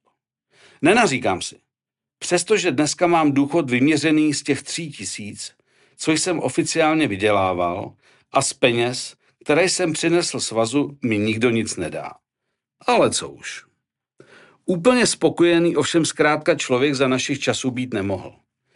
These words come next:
A to jsem si ještě spoustu věcí tehdy neuvědomoval.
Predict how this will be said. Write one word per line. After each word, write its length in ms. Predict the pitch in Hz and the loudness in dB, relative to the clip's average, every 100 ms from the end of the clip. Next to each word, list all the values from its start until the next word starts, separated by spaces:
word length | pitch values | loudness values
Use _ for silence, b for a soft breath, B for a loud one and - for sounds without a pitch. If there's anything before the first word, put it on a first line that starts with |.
| _ _ _ | _ _ _
A 100 | - | 0
to 100 | 127 | 4
jsem 260 | 190 208 240 | 4 2 -2
si 140 | 214 | -2
ještě 300 | 202 175 208 | -2 0 0
spoustu 500 | - - 196 202 - | -2 0 0 0 -2
věcí 360 | 202 180 165 180 | 0 0 0 -6
tehdy 460 | - 165 156 156 160 | 0 0 2 2 2
neuvědomoval. 1040 | 156 151 151 113 101 90 87 76 69 - | 2 2 0 0 0 0 -4 -6 -12 -16